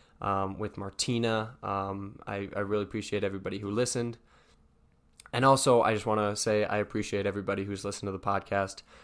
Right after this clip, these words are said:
so far. Um, I'm having a lot of fun making it. I've gotten a lot of good feedback from you guys saying that you're, uh, enjoying listening, so I really appreciate that. Um, you may be able to tell by the somberness of my voice that, um,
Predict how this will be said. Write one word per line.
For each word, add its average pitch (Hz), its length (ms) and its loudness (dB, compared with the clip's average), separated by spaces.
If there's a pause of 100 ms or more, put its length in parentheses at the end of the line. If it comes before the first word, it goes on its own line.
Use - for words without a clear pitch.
(200)
so - 240 0
far. 101 580 4
Um, 95 240 -2
I'm 104 140 0
having 101 300 0
a 95 40 -2
lot 98 200 2
of - 80 -8
fun 98 180 -4
making 107 320 0
it. 107 160 -4 (340)
I've - 120 -14
gotten 104 180 0
a 101 80 -2
lot 98 160 2
of 98 60 -4
good 101 160 -4
feedback 98 420 -4
from 98 160 -6
you 98 140 -4
guys 98 260 -2
saying 98 300 -4
that 95 160 -8
you're, 98 340 -4 (100)
uh, 98 220 -4
enjoying 98 420 -2
listening, 98 500 -4 (380)
so - 160 -4
I 98 60 2
really 101 260 0
appreciate 98 600 -4
that. 95 280 -4 (540)
Um, 101 560 -2 (100)
you 117 120 -4
may 143 160 8
be 143 160 6
able 135 160 2
to 127 60 0
tell 123 500 4
by 104 180 6
the 104 360 -2 (160)
somberness 113 760 0
of 107 220 -2
my 101 180 2
voice 107 460 0
that, 98 420 -4
um, 98 400 -2